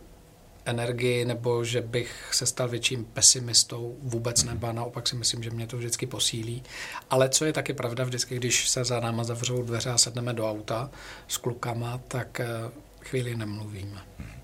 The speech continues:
Speaker 1: Chvíli nemluvíme, protože si to každý z nás musí nějak zpracovat.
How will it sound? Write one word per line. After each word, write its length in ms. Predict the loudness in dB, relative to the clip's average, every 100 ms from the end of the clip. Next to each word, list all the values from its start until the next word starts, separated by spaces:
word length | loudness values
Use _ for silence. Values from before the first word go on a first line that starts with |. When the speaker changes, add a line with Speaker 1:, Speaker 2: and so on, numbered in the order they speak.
| -18 -8
Speaker 1:
Chvíli 220 | -4 -2
nemluvíme, 580 | 0 0 0 -2 -2 -4
protože 340 | -6 -8 -4 -2
si 140 | -2
to 100 | -4
každý 320 | -8 -6 -4 -4
z 60 |
nás 200 | -4 -4
musí 240 | -4 -8 -6
nějak 180 | -8
zpracovat. 480 | -8 -10 -8 -8 -10